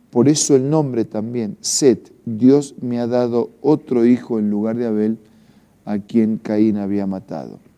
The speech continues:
Y a Set también le nació un hijo, el que puso por nombre Enos. Entonces los hombres comenzaron a invocar el nombre de Jehová.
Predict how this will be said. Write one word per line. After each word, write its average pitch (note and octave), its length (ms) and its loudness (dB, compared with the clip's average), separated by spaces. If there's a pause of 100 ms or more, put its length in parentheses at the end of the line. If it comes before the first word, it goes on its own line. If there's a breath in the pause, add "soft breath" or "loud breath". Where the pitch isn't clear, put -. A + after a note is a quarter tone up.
(280)
Y B2 100 4
a A#2+ 80 2
Set C#3 240 -2
también B2+ 320 2
le A#2+ 100 -2
nació A2+ 300 -2
un C3+ 100 0
hijo, D#3+ 220 0
el A2 80 0
que G#2 100 -6
puso A2+ 300 -4
por G#2+ 180 -4
nombre A#2 380 -4
Enos. D3+ 380 -4 (420 soft breath)
Entonces B2+ 640 2
los A#2+ 400 2
hombres D#3+ 500 -2
comenzaron B2 880 -4 (100)
a A#2 120 0
invocar A#2+ 720 0 (400 soft breath)
el G#2+ 260 0
nombre G#2 580 -4
de G2 200 -12
Jehová. E2+ 360 -14